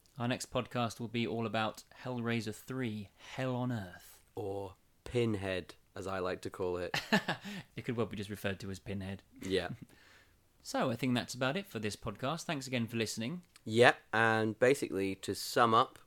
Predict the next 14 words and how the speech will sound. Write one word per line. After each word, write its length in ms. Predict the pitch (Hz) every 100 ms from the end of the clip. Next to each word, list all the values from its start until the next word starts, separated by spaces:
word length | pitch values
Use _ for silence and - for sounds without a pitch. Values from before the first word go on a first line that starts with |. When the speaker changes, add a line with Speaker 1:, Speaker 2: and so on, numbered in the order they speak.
| -
Speaker 2:
our 280 | 101 95
views 440 | 95 104 113 127 120
on 300 | 98 95 95 - _ _
Hellraiser 580 | 110 110 107 107 104 104
two, 300 | - 113 135 123
Hellbound, 580 | 110 110 98 113 123 147
Peter, 300 | - 135 139
what 140 | 143 127
do 40 |
you 60 | 123
think? 380 | 139 151 - - - _ _ _ -
Speaker 1:
I 80 | 123
really 520 | 117 117 107 101 101 -
enjoy 480 | 110 110 104 98